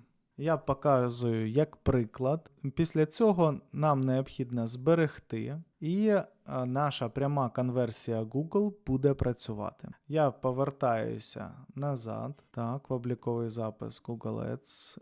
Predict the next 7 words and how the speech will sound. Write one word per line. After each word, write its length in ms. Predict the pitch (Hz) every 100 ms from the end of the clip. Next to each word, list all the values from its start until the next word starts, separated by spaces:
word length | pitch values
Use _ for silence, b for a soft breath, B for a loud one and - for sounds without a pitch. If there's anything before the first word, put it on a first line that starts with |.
| _
і 220 | 170 202 196
натискаю 640 | 143 135 127 - 147 135
«Завершити». 760 | 120 110 107 - - - 113 - -
Так. 420 | 120 127 170 - _ _ -
Ось 280 | 139 127 -
наша 260 | 117 120
конверсія, 920 | - 117 113 113 113 131 - 170 175